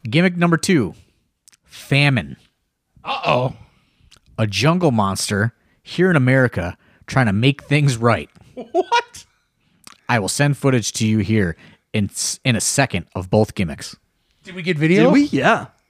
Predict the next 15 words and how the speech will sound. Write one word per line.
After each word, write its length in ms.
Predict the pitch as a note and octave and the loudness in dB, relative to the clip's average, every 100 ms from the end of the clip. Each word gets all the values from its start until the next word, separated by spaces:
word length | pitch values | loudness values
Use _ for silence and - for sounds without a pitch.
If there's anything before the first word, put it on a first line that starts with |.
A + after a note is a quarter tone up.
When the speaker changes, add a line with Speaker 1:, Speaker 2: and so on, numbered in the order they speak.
| _ - | _ -4
Speaker 3:
I'm 160 | F3+ | -4
interested 360 | A3 E3 - B2+ | -4 -6 -4 -4
in 100 | A2 | -4
Famine. 480 | - D3 G3 F#2 - | -4 -4 -4 -8 -6
Speaker 1:
I 100 | F#2+ | -4
don't 100 | G#2 | 0
know. 160 | C3+ E3+ G2 - _ - | 2 0 -2 -16 _ -2
Pu-, 200 | - C3+ | 0 -2
pull 140 | - D#3 | 0 0
up 120 | D3 | 0
your 120 | C3+ | 0
S 160 | D3 C#3+ | 0 2
E 100 | E3 | 0
O 60 | |
software. 560 | F3 G#2+ F#2 - F2+ | 0 -2 -4 -6 -12